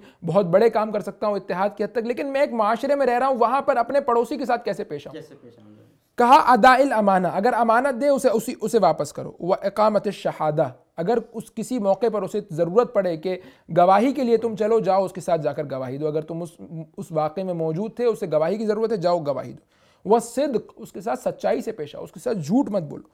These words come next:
Speaker 1: وَاسْتِحْبَابِ عیادت المرضى، اس کے مریض، مریضوں کی عیادت کے لیے جاؤ۔ اگر تمہارے پڑوس میں، تمہارے محلے میں کوئی اہل سنت ہے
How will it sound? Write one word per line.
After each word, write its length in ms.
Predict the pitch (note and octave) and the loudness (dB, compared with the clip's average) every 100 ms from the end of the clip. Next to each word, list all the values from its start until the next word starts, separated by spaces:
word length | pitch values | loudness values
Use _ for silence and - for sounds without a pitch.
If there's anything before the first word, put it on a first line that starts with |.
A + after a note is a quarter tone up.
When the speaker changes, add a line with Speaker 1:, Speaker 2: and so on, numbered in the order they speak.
| _ _ _ _ - F#3 | _ _ _ _ -2 0
Speaker 1:
وَاسْتِحْبَابِ 760 | A3+ - A#3 - A3 C#4 C4+ B3+ | 0 0 -4 -2 4 4 6 4
عیادت 480 | A3 A#3+ B3+ B3 B3+ | 4 6 6 4 2
المرضى، 960 | C4+ B3+ G3+ F#3 F#3+ F#3 A3+ A3+ D#3+ G3+ | -2 -4 -2 2 2 4 4 4 0 -6
اس 100 | - | -12
کے 100 | C4+ | -6
مریض، 460 | G3+ F#3+ C4 A#3+ A3 | -4 -2 -4 -8 -10
مریضوں 420 | F3+ F#3+ F#3+ A#3+ | -4 -2 -2 -6
کی 160 | A#3 C#4 | -8 -8
عیادت 420 | G3 G3 G#3+ D#4 D#4 | 0 0 2 -2 -4
کے 100 | A3 | -4
لیے 100 | E3+ | -4
جاؤ۔ 200 | D3 - | -6 -8
اگر 180 | D3 G3 | -10 -10
تمہارے 360 | D#3 C#3+ E3+ | -10 -8 -8
پڑوس 380 | F3+ D3+ E3+ E3 | -6 -6 -6 -8
میں، 100 | D#3 | -12
تمہارے 300 | D#3+ D3 E3+ | -10 -6 -4
محلے 340 | D3 C#3+ E3+ | -4 -8 -8
میں 100 | A3 | -8
کوئی 160 | A#3 A3+ | -6 -4
اہل 120 | A3 | -4
سنت 380 | A3+ B3+ E4 | -6 -8 -8
ہے 100 | D#4+ | -8